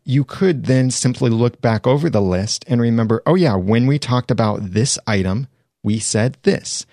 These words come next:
So it's very easy to quickly write your show notes without having to listen to your episode while you're writing those show notes.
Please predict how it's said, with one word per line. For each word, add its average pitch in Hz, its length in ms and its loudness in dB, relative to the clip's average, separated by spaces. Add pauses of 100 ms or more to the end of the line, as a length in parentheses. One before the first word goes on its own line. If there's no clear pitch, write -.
(160)
So 120 220 0
it's - 200 -6
very 127 360 -2
easy 127 480 -2
to - 80 -10
quickly 139 480 -4
write 110 200 -2
your 107 100 -4
show 151 200 -2
notes 110 300 -4
without 131 540 -4
having 127 400 -2
to 123 120 -4
listen 113 520 -2
to 113 200 -4
your 101 340 -2
episode 92 600 -4 (300)
while 127 260 0
you're 123 120 0
writing 90 280 -2
those 85 160 -8
show 92 160 -6
notes. 85 320 -10